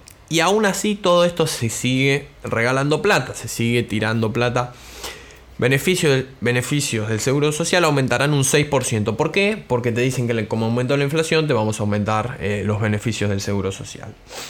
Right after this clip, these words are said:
Los estadounidenses jubilados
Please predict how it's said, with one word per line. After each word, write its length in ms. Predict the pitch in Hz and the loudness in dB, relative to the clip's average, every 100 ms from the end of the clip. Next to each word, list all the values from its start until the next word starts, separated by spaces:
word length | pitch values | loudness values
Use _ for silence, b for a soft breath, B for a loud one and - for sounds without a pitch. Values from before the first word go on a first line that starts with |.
| B - - - - - | B -20 -20 -20 -20 -10
Los 160 | 113 113 | -6 -2
estadounidenses 640 | 131 135 135 143 147 147 | 0 0 2 2 2 0
jubilados 680 | 139 143 147 156 151 151 - | -2 0 2 4 4 2 -4